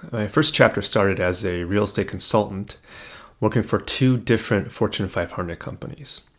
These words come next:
So I did that for about four years, and I remember vividly, it was, uh, the end of two thousand eight. <laughs> It was the day before Christmas. I was driving into work to, in downtown L A,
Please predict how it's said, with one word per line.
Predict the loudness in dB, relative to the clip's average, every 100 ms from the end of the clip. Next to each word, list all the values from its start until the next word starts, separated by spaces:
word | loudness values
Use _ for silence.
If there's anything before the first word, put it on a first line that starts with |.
| _ _ -12
So | -4
I | 0
did | 4 6
that | 4
for | 4
about | 4 2
four | 2 -2 -2
years, | -4 -6 -8 -4
and | -2 -2 -4 -8 -14 -20 -20 -8
I | 0
remember | 2 4 6 4
vividly, | 4 6 8 8 4 0 -8 -10 -16 -20 -10
it | -4 -2
was, | 0 0 -2 -2
uh, | -2 -2
the | -2 4
end | 6
of | 6
two | 4 4
thousand | 4 4 -2 -6
eight. | -10 -12 -18 -20
<laughs> | _ _ -8
It | -2
was | 0 0
the | -2
day | 2 4 6 4
before | 2 0 0 -2
Christmas. | -2 0 0 0 -4 -6 -6 -8 -20 -20 -20 -20 -20 -20 _ -4
I |
was | -4 -4
driving | -4 6 10 10 10 6
into | 4 4
work | 4 4 4 -2 -16 -8
to, | -4 -2 -2
in | -2 -2
downtown | 2 4 4 2 2
L | 2 2 0
A, | -6 -12